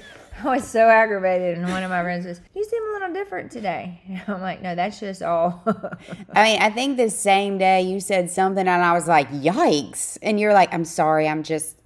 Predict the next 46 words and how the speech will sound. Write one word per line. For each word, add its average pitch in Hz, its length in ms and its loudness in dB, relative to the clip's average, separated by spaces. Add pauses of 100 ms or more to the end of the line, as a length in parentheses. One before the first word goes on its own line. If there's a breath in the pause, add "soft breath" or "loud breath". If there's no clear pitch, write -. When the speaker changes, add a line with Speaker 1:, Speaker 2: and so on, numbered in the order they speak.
(120)
Speaker 2:
I'm 151 140 -2
just 151 240 -6
Speaker 1:
Yeah. 156 300 0
Speaker 2:
hangry." 139 380 -4 (320 loud breath)
But 165 120 -2
anyway, 190 320 6
I 170 160 6
Speaker 1:
Having 220 160 2
a 247 40 8
Speaker 2:
told 277 160 4
her, 277 140 4
Speaker 1:
moment. 175 160 -4 (140)
Speaker 2:
I 185 100 -2
told 233 380 0
her 185 360 0
friend 185 220 0
that 175 160 -2
said 165 300 2
that, 156 320 4
you 175 120 -4
know 170 160 0
who 170 60 0
you 165 200 -2
are, 160 260 -2 (140 loud breath)
that 180 100 4
I 190 80 8
was 208 180 0
gonna 202 160 -4
use 214 420 -6
that 160 360 2 (140)
now, 185 380 2
from 185 200 -6
now 185 220 2
on. 214 260 2
I, 165 200 2
instead, 190 460 -2
like, 185 140 2
this 185 140 0
Speaker 1:
Yeah. 185 160 2
Speaker 2:
morning, 247 360 0
I 175 80 2
could 170 180 -4
tell 170 220 2
something 175 360 -2
was 160 160 -2
awry. 156 340 2